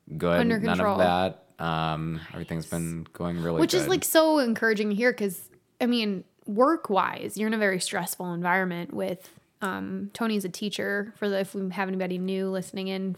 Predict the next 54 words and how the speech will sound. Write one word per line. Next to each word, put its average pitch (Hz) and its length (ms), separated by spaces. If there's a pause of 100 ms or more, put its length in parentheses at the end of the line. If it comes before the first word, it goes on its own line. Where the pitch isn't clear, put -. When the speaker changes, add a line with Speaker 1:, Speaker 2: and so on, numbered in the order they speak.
(100)
Speaker 2:
to 208 100
this 196 180
episode. 196 480 (460)
Um, 190 600 (340)
yeah, 233 300
so, 262 180
uh, 269 100
you 262 160
can 240 140
only 220 160
imagine, 190 420
like, 185 140
during 180 320
the 185 80
pandemic, 180 600
like, - 120
how 185 120
crazy. - 400
And - 160
again, 202 280
like, 196 100
Speaker 1:
Yeah. 165 140
Speaker 2:
bless 190 220
you 208 80
teachers 196 300
for - 100
doing 190 160
what 180 100
you 190 80
do 190 300
'cause, - 420 (180)
ugh, - 100 (680)
like, 185 140
planning 247 340
lessons 202 320
online 214 480
and 208 80
then 196 100
planning 185 260
it 175 100
in 185 140
class. - 280
Like, - 160
I 262 80
know 294 100
we 254 80
talked 175 200
about 175 240
it - 80 (100)
a - 120
couple 202 200
episodes - 280
ago, - 160
but - 180